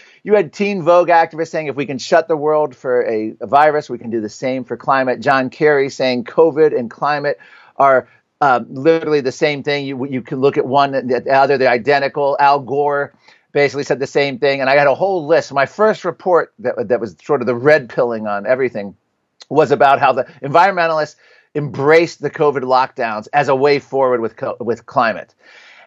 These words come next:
And after that, I started, e-, everything was incredible. And I, I like to say what I saw happen in covid is that book from nineteen eighty-five, I think it was called Everything I Learned, Everything I Needed to Learn, I Learned in Kindergarten, that famous book.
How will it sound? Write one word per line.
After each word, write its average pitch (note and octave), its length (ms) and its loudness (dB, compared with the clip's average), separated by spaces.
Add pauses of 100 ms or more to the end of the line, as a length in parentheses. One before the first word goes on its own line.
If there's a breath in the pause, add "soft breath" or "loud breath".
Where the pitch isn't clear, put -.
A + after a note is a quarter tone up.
(120)
And C#3+ 280 0
after F#3+ 360 2
that, C#3+ 380 2 (440)
I C3+ 140 -2
started, D3+ 420 0
e-, D3+ 60 -6
everything D#3+ 600 -2
was C3 240 -6
incredible. C#3+ 540 2
And C#3 140 2
I, D#3+ 120 4
I F#3 200 2
like F3+ 180 2
to F3 60 -12
say E3 160 -2
what D3+ 140 0
I C#3+ 80 4
saw G#3 340 2
happen F3+ 280 -2
in C#3+ 80 -16
covid D#3 360 -4
is B2 160 -6 (100)
that C3+ 240 -2
book F3+ 200 -2
from D3 180 -12
nineteen D#3 300 -6
eighty-five, C#3 500 2
I B2 40 2
think C3+ 100 -8
it - 20 -8
was B2 100 -8
called B2+ 200 -2
Everything F3+ 300 4
I D#3+ 120 2
Learned, C#3 420 -4 (140)
Everything G#3 280 2
I E3+ 60 4
Needed D#3 300 0
to C#3 80 2
Learn, C#3+ 320 0
I B2 80 2
Learned C3 300 -2
in A#2 100 -6
Kindergarten, D3+ 640 0
that G#2 180 -2
famous C#3 320 -6
book. C3+ 320 0